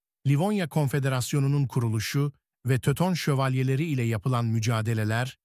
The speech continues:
yalnızca Baltık tarihini değil, Avrupa'nın genel siyasi tarihini de etkileyen olaylardır. Gelecek hafta Baltık tarihinin farklı bir yönüne ışık tutmaya devam edeceğiz.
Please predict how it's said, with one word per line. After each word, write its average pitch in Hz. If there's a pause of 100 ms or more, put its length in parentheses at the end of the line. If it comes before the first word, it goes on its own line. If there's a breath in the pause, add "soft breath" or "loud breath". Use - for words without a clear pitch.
(340)
yalnızca 151 (340)
Baltık 139
tarihini 131
değil, 160 (440)
Avrupa'nın 151 (260)
genel 165 (120)
siyasi 160
tarihini 139
de 117 (280)
etkileyen 135
olaylardır. 123 (600)
Gelecek 170
hafta 147 (300)
Baltık 151
tarihinin 139 (260)
farklı 151
bir 165
yönüne 131 (240)
ışık 156
tutmaya 123 (280)
devam 123
edeceğiz. 82